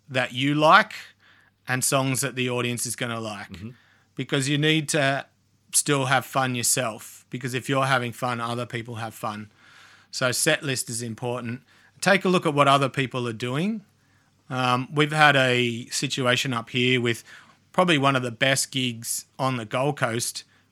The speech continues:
Speaker 1: now not really doing live bands because a lot of the bands all have the same set list. So from week to week, the, the managers and the people on the board of the club who are there every weekend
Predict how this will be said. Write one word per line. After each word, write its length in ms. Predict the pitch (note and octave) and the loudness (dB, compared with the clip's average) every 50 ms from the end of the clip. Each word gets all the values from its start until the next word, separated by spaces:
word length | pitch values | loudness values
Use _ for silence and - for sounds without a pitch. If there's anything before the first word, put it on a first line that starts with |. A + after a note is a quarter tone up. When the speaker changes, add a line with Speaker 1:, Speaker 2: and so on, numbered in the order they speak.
| _ | _
Speaker 1:
now 320 | B2 B2+ C3+ C3 C3 C3+ C3+ | 0 4 4 6 6 6 4
not 240 | C3+ B2 B2 - - | 4 0 -2 -2 -2
really 300 | B2 C3 C3+ C3 C3 B2+ | -2 -2 0 0 -2 -2
doing 320 | A#2+ B2+ A#2+ A#2+ A#2 A#2 | -2 -2 -4 -4 -6 -4
live 400 | A#2+ A#2+ A#2+ B2 B2 A#2+ G#2+ - | -2 -2 0 0 0 -2 -4 -6
bands 600 | - A#2+ C3+ D3 C#3 B2 G#2+ G#2+ A#2 C3 B2+ - | -4 -2 0 0 0 -2 -4 -6 -6 -4 -6 -6
because 720 | - - C3+ B2 A#2 - B2+ A#2 A#2 A2+ A2+ A2 - - - - _ _ _ - - - - - - - - - - _ _ _ _ _ _ _ _ | -6 -6 -10 -10 -6 -4 -4 -2 -2 0 0 0 -2 -2 -4 -8 _ _ _ -20 -20 -20 -20 -20 -20 -20 -20 -20 -20 _ _ _ _ _ _ _ _
a 100 | - C3 | -8 -2
lot 180 | C#3 D3 D#3 E3 | 2 4 4 4
of 60 | F3+ | 6
the 100 | F3 F3 | 4 4
bands 840 | C#3+ - C#3+ C#3+ D3+ D3+ D3+ D3+ D3+ D3 D3 D3 C#3+ D3 - - - - _ _ - | 2 2 2 6 8 8 8 8 6 4 2 0 0 0 0 -2 -2 -6 _ _ -4
all 200 | D3 D#3 E3+ E3 | -2 0 0 0
have 200 | D3+ D3+ C#3 C3 | 0 0 -2 -2
the 80 | C#3+ C3 | -2 0
same 300 | - - C3+ C3 B2 A#2+ | 0 0 2 0 -2 -2
set 280 | - - F3 F3+ - | 0 2 2 2 2
list. 320 | - A#2+ A2+ - - - - | -2 -2 0 0 0 0 2
So 180 | - C3+ C3 | 2 2 2
from 260 | B2+ - C3+ B2 B2+ | 0 -2 -4 -4 0
week 180 | C#3+ E3 E3 C#3+ | 2 0 0 0
to 140 | - - C3 | -2 -4 -2
week, 540 | B2+ D3+ F#3+ F#3 B2+ B2 B2 - - - - _ _ _ _ _ _ _ _ _ _ _ _ _ _ | 0 0 2 2 0 -2 -6 -12 -16 -18 -18 _ _ _ _ _ _ _ _ _ _ _ _ _ _
the, 580 | B2 C3 B2+ B2+ B2 B2 A#2+ A#2+ A#2 A#2 A#2 - _ _ _ _ _ _ _ _ | -2 2 2 6 6 6 6 4 2 0 -6 -10 _ _ _ _ _ _ _ _
the 120 | - A#2+ | -8 -6
managers 1000 | A#2 A#2 A#2 A#2+ C#3 D3+ D#3 D3+ C#3 D3 D#3 D#3 D3+ D3+ D#3 D3+ D3+ D3 - - - - | -4 -2 0 0 2 2 2 0 0 0 0 2 2 0 0 0 0 2 0 0 0 -2
and 420 | B2+ A#2+ A#2+ A#2+ A#2+ A#2+ A#2 A2 - _ _ | -4 -4 -2 -4 -4 -4 -6 -8 -10 _ _
the 460 | A#2+ A#2 A#2 A2+ A2 A2 G#2+ G#2+ A2 - _ _ _ _ _ _ _ | -4 -2 0 0 0 -2 -2 -6 -8 -12 _ _ _ _ _ _ _
people 300 | D#3+ D3+ C#3 D#3 D3 C3+ | 0 0 2 2 0 0
on 140 | B2+ A#2+ | 0 0
the 80 | A#2+ A2+ | -2 -4
board 340 | G#2+ G2+ C#3 C3+ D3+ F#3 G#3 | -6 -6 -2 0 2 2 2
of 80 | G#3 | 2
the 100 | E3 C3 | 0 -2
club 340 | A#2 - - A#2+ A2+ A#2 A#2 A#2 | -4 -4 -6 -6 -4 -4 -6 -6
who 160 | B2 A#2 A#2 | -6 -6 -6
are 60 | A#2 | -4
there 340 | A2+ B2+ C3+ C#3+ C#3+ C3+ B2+ | 0 2 4 4 4 2 2
every 220 | B2 A2 A#2 A#2 A2+ | -2 -2 -4 -6 -6
weekend 640 | A#2 A2+ A2 - - D3 D3 C3 A2 A2 B2 C3+ | -6 -6 -6 -2 0 0 2 0 0 -2 -6 -8